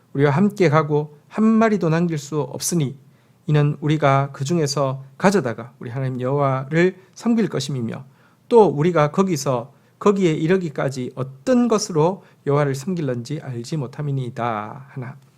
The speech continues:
한 마리도 빠짐없이 가져갈 것입니다. 어, 무엇으로 하나님 섬길지, 하나님이 어떤 짐승을 바치라고 할지 알지 못하기 때문에 한 마리도 빠짐없이 가져갈 것입니다. 그리고 우리만 가져갈 것이 아니라,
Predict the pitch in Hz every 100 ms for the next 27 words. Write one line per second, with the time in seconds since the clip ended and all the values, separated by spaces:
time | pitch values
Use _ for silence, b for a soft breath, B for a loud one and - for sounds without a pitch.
0 | _ _ _ _ _ _ - B B B
1 | B _ _ - 247 262 254 233 - 127
2 | 131 - - 123 135 113 - 135 - 139
3 | 131 127 - - b b b b b b
4 | b _ 123 110 113 120 - - 139 147
5 | - 240 233 202 220 214 190 190 202 185
6 | 170 160 - 123 139 147 139 - b b
7 | b _ 196 208 196 151 139 - - 135
8 | - - 214 220 220 220 208 - 160 196
9 | 180 175 175 190 156 147 147 113 165 160
10 | 151 151 165 147 143 - 330 381 392 302
11 | - 151 170 139 - - 165 131 110 -
12 | 135 - 131 127 135 - _ B B B
13 | B _ - 226 143 170 233 240 170 -
14 | - 196 180 143 135 196 - 110 147 123
15 | 131